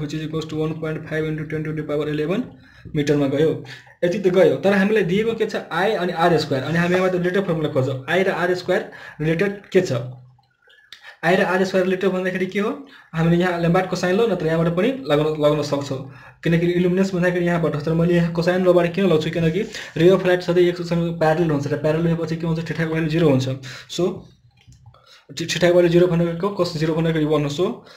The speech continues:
so we have I equals to L by, L by K, R square cos theta। I दिएको छ कति, one point five seven into ten to the power five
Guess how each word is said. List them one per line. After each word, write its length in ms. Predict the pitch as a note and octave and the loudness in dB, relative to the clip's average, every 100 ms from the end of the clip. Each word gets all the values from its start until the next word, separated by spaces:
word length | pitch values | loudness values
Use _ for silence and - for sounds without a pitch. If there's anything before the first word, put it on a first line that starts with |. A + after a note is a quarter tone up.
| - - | -20 -20
so 140 | - E3 | -6 0
we 140 | E3+ | 2
have 320 | E3 F#3+ - - _ _ _ _ _ _ - _ - | 2 0 -4 -20 _ _ _ _ _ _ -20 _ -4
I 220 | E3 G3 | 0 0
equals 300 | F#3+ E3+ D#3+ | 0 -4 -4
to 300 | G3 A#3 - - _ _ _ D3+ | -6 -10 -12 -20 _ _ _ -2
L 240 | E3+ G3 | 0 2
by, 200 | F#3 A3+ - - _ _ | 0 -2 -6 -18 _ _
L 160 | D#3+ F3+ | -2 0
by 140 | F#3+ C#4+ - - | 0 -4 -10 -2
K, 120 | G#3 - - - - - - _ - - - | -2 -2 -12 -20 -20 -20 -20 _ -20 -20 -6
R 220 | D#3+ F3 | -2 -2
square 440 | E3+ F#3 A#3 - - - - _ _ _ _ - - | -2 -2 -4 -4 -18 -20 -20 _ _ _ _ -20 -4
cos 180 | D#3 D3 | -2 -2
theta। 320 | C3+ D3 - | -4 -10 -6
I 120 | D3+ F3 | -2 2
दिएको 260 | F3+ F3 | 2 2
छ 80 | F3+ F#3+ | -2 -4
कति, 200 | F#3+ C#4 C#4 - - - D3+ | -4 -8 -10 -20 -20 -14 -6
one 320 | E3 F#3+ F#3+ | -2 -2 -4
point 300 | F3 E3+ F3 - - | -4 -2 -2 -8 -10
five 380 | E3 F3 F3+ - | -2 0 -2 -6
seven 520 | - - E3 F#3+ F#3 E3+ | -12 -6 -4 -4 -4 -6
into 320 | E3+ F#3 - | -4 -4 -4
ten 220 | E3 E3 | -6 -6
to 100 | E3+ | -4
the 120 | E3+ | -4
power 300 | E3 E3 E3 E3 - | -4 -4 -6 -8 -6
five 300 | F#3 G#3+ | -4 -4